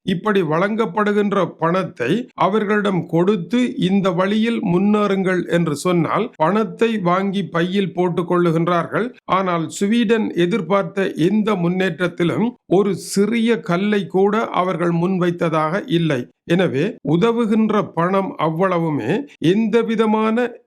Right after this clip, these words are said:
எஃபெக்ட் இல்லாமல் இருக்கின்றது என்று அவர்கள் கருதுகின்றார்கள். இந்த வகையில் வீணாக பணத்தை கொட்டி ஆற்றில் கரைத்த புளியாக கரைப்பதை விட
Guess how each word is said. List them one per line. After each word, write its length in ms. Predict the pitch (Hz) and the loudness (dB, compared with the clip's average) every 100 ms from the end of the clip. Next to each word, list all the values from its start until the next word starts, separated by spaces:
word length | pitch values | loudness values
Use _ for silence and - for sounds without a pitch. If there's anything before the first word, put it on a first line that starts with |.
| - | -2
எஃபெக்ட் 640 | 196 208 240 240 - - - _ | 0 0 0 -2 -4 -20 -20 _
இல்லாமல் 720 | - 190 202 190 190 185 - | -2 2 2 2 0 -2 -2
இருக்கின்றது 760 | 170 165 170 185 170 165 156 156 | 0 0 0 0 2 2 0 0
என்று 320 | 160 151 208 | 0 0 0
அவர்கள் 340 | 196 180 170 | 0 0 -2
கருதுகின்றார்கள். 840 | 170 180 170 160 156 160 143 123 104 - | 0 0 0 0 2 0 -2 -4 -10 -2
இந்த 340 | 165 202 180 | 0 2 2
வகையில் 680 | 151 175 180 131 123 226 - - | 0 0 0 0 -2 -2 -6 -4
வீணாக 680 | 143 190 214 220 226 220 233 | 2 2 4 2 0 0 -2
பணத்தை 600 | 233 175 190 - 180 165 | -2 0 0 0 -2 0
கொட்டி 580 | 165 147 - 139 - - | -2 -2 -4 -2 -2 -6
ஆற்றில் 600 | - 156 214 - 240 220 | -4 0 0 -2 -2 -2
கரைத்த 480 | 170 190 202 180 208 | 0 0 0 -2 -2
புளியாக 720 | 160 175 190 202 196 185 185 | -2 0 2 2 2 0 -4
கரைப்பதை 580 | - 160 175 175 175 151 | -2 0 0 0 0 0
விட 380 | 147 165 131 | 0 0 0